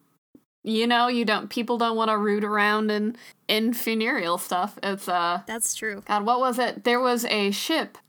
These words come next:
Speaker 1: way back before, um, Vienna could justify trade with,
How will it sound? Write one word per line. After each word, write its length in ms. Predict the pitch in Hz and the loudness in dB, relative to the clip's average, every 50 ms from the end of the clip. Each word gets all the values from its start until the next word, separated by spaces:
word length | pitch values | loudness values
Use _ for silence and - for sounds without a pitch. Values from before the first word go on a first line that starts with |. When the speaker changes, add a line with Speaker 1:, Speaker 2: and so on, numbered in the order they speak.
| _ _ - | _ _ -6
Speaker 1:
way 280 | 202 220 226 233 254 | -2 0 0 0 0
back 460 | 226 226 220 214 214 214 233 233 - _ | 0 2 2 2 2 2 0 -4 -10 _
before, 680 | 208 196 202 - - 220 208 202 202 202 202 196 196 - | -8 -8 -8 -6 -4 -4 -2 0 0 0 0 -2 -2 -2
um, 540 | - 180 170 170 170 165 170 165 180 196 - _ _ _ _ _ _ - | -2 0 0 0 -2 -2 -4 -4 -6 -8 -10 _ _ _ _ _ _ -10
Vienna 1040 | 190 175 175 190 208 208 208 208 208 208 208 196 190 190 185 185 180 156 165 165 - | -10 -10 -6 -4 -2 0 0 2 2 2 2 2 2 2 2 2 0 -2 -4 -8 -12
could 380 | - - 208 185 185 180 180 175 | -8 -8 -6 -4 -4 -6 -6 -6
justify 920 | - 185 185 196 202 - - 202 202 - 196 180 175 175 170 170 175 180 | -2 -2 0 0 -2 -4 -6 -6 -2 0 0 2 2 2 0 0 -2 -4
trade 640 | 202 - - - - 180 175 180 180 180 180 170 170 | -6 -8 -12 -8 -6 -4 -2 -2 -2 -2 -2 -4 -6
with, 500 | 165 160 170 165 165 165 165 165 - | -6 -4 -2 -2 -2 -2 -4 -6 -10